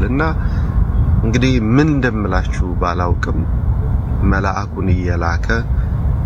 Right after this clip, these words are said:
ይጠብቃችሁ፣ በመውጣት በመግባታችሁ በያላችሁበት ይጠብቃችሁ። እፎይ ቅዱስ ጳውሎስ ለጢሞቴዎስ እንዲህ ብሎታል። ጰላዲዮስም እፎይም ይህንን ነው ልላችሁ የምችል፣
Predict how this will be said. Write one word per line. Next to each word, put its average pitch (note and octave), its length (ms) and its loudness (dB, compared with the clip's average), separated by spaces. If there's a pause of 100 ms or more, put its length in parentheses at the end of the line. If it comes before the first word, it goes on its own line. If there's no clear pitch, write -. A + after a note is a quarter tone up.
(480)
ይጠብቃችሁ፣ F2+ 880 0 (480)
በመውጣት F#2 680 0
በመግባታችሁ E2+ 960 0
በያላችሁበት G2 1300 0
ይጠብቃችሁ። - 840 0 (640)
እፎይ A2 400 2 (1080)
ቅዱስ F#2+ 400 2
ጳውሎስ F#2+ 460 0
ለጢሞቴዎስ F2+ 800 0
እንዲህ - 240 2
ብሎታል። - 460 0 (380)
ጰላዲዮስም F2+ 840 0
እፎይም F#2 480 0
ይህንን A#2 380 4
ነው A2 160 4
ልላችሁ - 460 0
የምችል፣ - 380 0